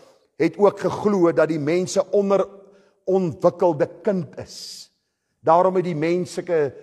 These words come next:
sekere tantrums wat hy gooi en sekere reaksies wat hy het wanneer dinge met hom gebeur. Karl, Karl Marx het geglo dat die mens niks anderste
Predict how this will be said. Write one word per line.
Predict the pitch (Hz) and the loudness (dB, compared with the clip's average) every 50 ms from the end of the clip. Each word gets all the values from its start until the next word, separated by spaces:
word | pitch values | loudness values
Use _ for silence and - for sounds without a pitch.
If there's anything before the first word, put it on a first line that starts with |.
| - _ _ | -20 _ _
sekere | - - 190 175 185 185 170 - - - | -10 -8 -6 -2 0 0 0 0 0 2
tantrums | - 175 175 180 175 180 180 180 175 160 120 | 4 4 4 2 0 -2 -2 -2 -2 -2 -2
wat | 156 156 160 | -4 -4 -4
hy | 160 143 | -6 -8
gooi | - - 160 170 165 160 151 | -6 -4 -2 -2 0 0 -2
en | 147 | -4
sekere | - - - 165 143 170 160 151 | -4 -4 -6 -2 0 2 2 2
reaksies | 143 156 151 - 165 156 - - 175 156 120 | 2 2 2 2 2 0 0 -4 -12 -6 -4
wat | 147 147 - | -2 -2 0
hy | 151 139 | 0 0
het | 123 135 143 127 - - - - _ _ _ _ | 0 0 -2 -4 -6 -12 -20 -20 _ _ _ _
wanneer | 113 139 147 147 139 120 101 | 0 2 2 2 0 0 -2
dinge | 135 131 139 139 | -2 -2 0 -2
met | 139 135 135 | -2 -2 -2
hom | 143 123 113 | -2 -4 -4
gebeur. | - - 123 110 110 120 117 113 98 87 90 - - _ _ _ _ _ _ _ _ - | -6 -8 -8 -6 -4 -2 -2 -2 -4 -6 -8 -16 -20 _ _ _ _ _ _ _ _ 4
Karl, | 160 165 170 170 160 156 - - - | 6 6 6 4 0 -4 -8 -6 0
Karl | - 160 170 170 175 170 | 4 4 6 6 6 4
Marx | 151 143 151 170 165 165 - | 4 4 4 4 4 2 -2
het | 170 - | -8 -6
geglo | 165 147 - - 175 175 170 | -8 -8 -8 -4 -2 0 0
dat | - - | 0 0
die | 165 147 | -2 -4
mens | 143 160 180 175 - - | -2 -2 -2 -4 -6 -6
niks | - 170 175 - - | -4 -4 -4 -4 -4
anderste | - 170 175 175 170 - - - 170 151 | -4 -2 0 0 -2 0 2 2 2 2